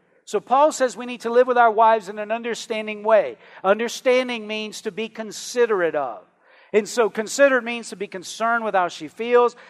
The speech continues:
let her express her own thoughts and feelings and, and how she thinks, to allow her to make some decisions. Yeah. You know, some people just like,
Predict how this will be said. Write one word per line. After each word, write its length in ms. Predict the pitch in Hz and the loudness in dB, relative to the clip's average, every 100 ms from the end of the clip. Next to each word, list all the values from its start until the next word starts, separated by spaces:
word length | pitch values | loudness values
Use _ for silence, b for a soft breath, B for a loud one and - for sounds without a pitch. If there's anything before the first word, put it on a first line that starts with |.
| B | B
let 120 | 185 | 2
her 120 | 190 | 2
express 420 | 175 - 214 202 196 | -4 -4 0 0 0
her 140 | 190 | -2
own 160 | 180 160 | -2 0
thoughts 360 | 190 190 - | 2 2 -2
and 120 | 160 | -16
feelings 580 | - 233 247 254 247 - B B | -8 0 0 0 -6 -16 B B
and, 180 | 185 170 | -6 -6
and 140 | 170 165 | -6 -4
how 120 | 180 | -4
she 160 | - | -4
thinks, 300 | 170 233 240 | -12 -12 -12
to 140 | - 190 | -4 -2
allow 240 | 185 190 | 2 2
her 100 | 180 | 0
to 80 | 175 | -6
make 220 | 185 170 | -8 -10
some 160 | 180 156 | -12 -14
decisions. 800 | 160 262 254 233 269 262 233 - _ _ _ _ _ _ _ _ _ _ _ _ _ _ _ _ | -10 -6 -6 -4 -8 -8 -14 -18 _ _ _ _ _ _ _ _ _ _ _ _ _ _ _ _
Yeah. 340 | 226 302 190 - _ _ _ _ _ _ | -6 -2 -2 -6 _ _ _ _ _ _
You 180 | 160 262 | -12 -6
know, 140 | 381 320 | -6 -6
some 300 | - 254 262 | -4 -6 -4
people 260 | 302 233 | -8 -8
just 260 | 190 220 214 | -8 -8 0
like, 220 | 185 | 0